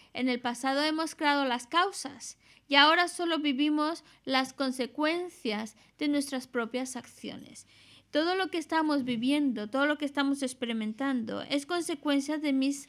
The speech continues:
acciones, de mis actos. Y eso es lo que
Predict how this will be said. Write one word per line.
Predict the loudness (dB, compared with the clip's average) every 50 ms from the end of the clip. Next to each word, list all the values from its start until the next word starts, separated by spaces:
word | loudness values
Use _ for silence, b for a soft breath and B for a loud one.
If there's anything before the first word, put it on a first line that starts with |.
| _ -4
acciones, | -4 -4 -4 -4 -8 -6 -4 -2 -2 -2 -4 -6 -10 -10 -4
de | 0 2 2
mis | 4 2 2 0 -4 -2 2
actos. | 4 6 6 4 2 -4 -14 -16 -14 -14 -14 -16 -20 B B B B B B B B B B 2
Y | 4 4
eso | 4 4 2 -2
es | -2 0
lo | 0 0 0 0
que | 0 2 2 2 2 2 0 -4